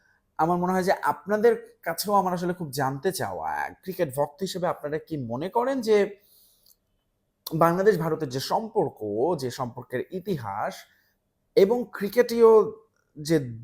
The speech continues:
বৈরিতা এখন ইদানিংকালে আমরা দেখি, এই সব কিছু মাথায় রেখেও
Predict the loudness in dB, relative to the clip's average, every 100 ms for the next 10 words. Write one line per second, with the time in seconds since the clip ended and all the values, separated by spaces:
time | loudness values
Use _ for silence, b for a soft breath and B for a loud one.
0 | -14 -14 -10 2 6 6 6 4 0 -4
1 | -6 -4 -4 -4 -6 -8 -8 -10 -12 -10
2 | -10 -10 -14 _ _ -6 0 0 0 -8
3 | -6 -2 -2 -2 0 0 -2 0 2 4
4 | 2 -2